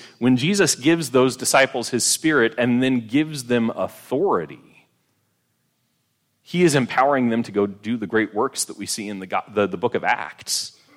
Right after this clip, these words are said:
The New Testament is dependent on not just their belief that they have this power, but the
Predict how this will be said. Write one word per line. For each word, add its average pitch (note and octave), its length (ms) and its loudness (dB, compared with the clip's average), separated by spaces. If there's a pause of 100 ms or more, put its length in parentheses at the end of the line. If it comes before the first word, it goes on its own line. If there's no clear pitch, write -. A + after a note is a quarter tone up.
(920)
The B2 120 4
New D3+ 200 4
Testament B2 720 0
is A2 160 0
dependent A#2+ 720 0
on G2 260 0
not D#3+ 260 0
just - 360 -6
their A#2+ 120 4
belief G#2+ 480 -4
that A2 140 -6
they G2+ 120 -2
have F2 220 0
this E2+ 140 -8
power, E2+ 400 -4 (300)
but A#2 160 0
the F2+ 180 -4